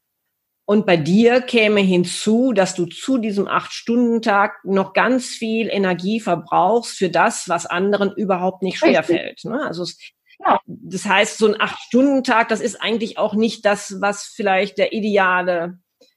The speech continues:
Speaker 1: Job für dich wäre. Und, äh, vielleicht kommen wir dann jetzt auch noch mal so dazu, dass das wahrscheinlich nach der Diagnose für dich jetzt so der Anlass war, über das nachzudenken, was du jetzt tust.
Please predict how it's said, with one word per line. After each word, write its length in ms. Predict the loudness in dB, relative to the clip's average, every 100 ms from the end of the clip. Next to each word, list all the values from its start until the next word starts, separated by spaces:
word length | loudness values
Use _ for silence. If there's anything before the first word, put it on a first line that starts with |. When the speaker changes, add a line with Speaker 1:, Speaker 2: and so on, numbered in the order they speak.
| _ 0
Speaker 1:
Job 300 | 2 2 -2
für 80 | -6
dich 280 | -6 -10
wäre. 500 | -12 -10 -10 -12 -18 -12
Und, 460 | -10 -10 -12 -12
äh, 180 | -10 -8
vielleicht 280 | -2 -2 0
kommen 160 | 0 2
wir 80 |
dann 200 | 2 2
jetzt 180 | 2 2
auch 100 | 0
noch 100 | 0
mal 180 | 0 0
so 80 | 2
dazu, 640 | 0 -2 -6 -4 -2 -4 _ _ _ -4
dass 220 | -4 -2
das 340 | 0 0 0 0
wahrscheinlich 720 | 0 0 0 0 0 -2 0
nach 240 | 0 0
der 140 | 0 -2
Diagnose 960 | 0 0 0 -2 0 0 0 0 -2 -4 _ _ _ _ _
für 100 | 0
dich 280 | 2 0 0
jetzt 260 | 2 0 0
so 340 | 0 2 2
der 260 | 2 -2 -2
Anlass 540 | -4 0 0 -2 -6
war, 360 | -2 -2 -2 -2
über 220 | 0 -2
das 340 | 0 -2 -2
nachzudenken, 800 | -2 -2 -2 -6 -4 -4 -2 -4
was 160 | -6 -8
du 100 | -6
jetzt 340 | -6 -8 -16
tust. 600 | -14 -14 -14 -16 -16 -20